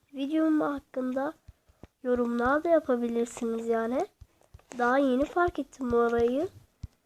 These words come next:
Birisi benim videoma yorum yapınca. Ben dedim ki ne yani, başka birisinin videosunu izlemiştim. Dedim ki ne, bundan bana ne? Sonra baktım ki ne, benim kanalıma yapılmış. O yüzden bana gelmiş.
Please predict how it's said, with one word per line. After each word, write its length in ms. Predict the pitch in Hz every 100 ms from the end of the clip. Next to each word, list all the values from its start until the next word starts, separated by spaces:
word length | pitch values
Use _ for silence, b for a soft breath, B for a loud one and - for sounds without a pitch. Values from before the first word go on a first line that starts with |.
| _ _
Birisi 400 | 262 254 - 247
benim 360 | 247 240 247 240
videoma 400 | 247 247 240 240
yorum 360 | 240 233 233 240
yapınca. 600 | 247 - 262 254 277 339 -
Ben 220 | 277 285
dedim 220 | 277 311 359
ki 200 | - 302
ne 60 |
yani, 320 | 269 277 269 277 - _ _ - _
başka 400 | - 254 - 294
birisinin 440 | 294 277 277 294 285
videosunu 460 | 277 277 269 285 302
izlemiştim. 520 | 294 269 254 - 302
Dedim 240 | 277 320
ki 160 | 320 302
ne, 120 | 269
bundan 400 | 254 254 294 294
bana 220 | 240 262
ne? 180 | 320 285 - - - _ _ _ _ -
Sonra 180 | 320
baktım 340 | 311 294 392 403
ki 120 | 370
ne, 100 | 285
benim 220 | 247 294
kanalıma 500 | 320 311 269 269 302
yapılmış. 560 | 392 381 - 254 - -
O 80 | 330
yüzden 280 | 415 453
bana 160 | 302 247
gelmiş. 520 | 240 240 247 247 -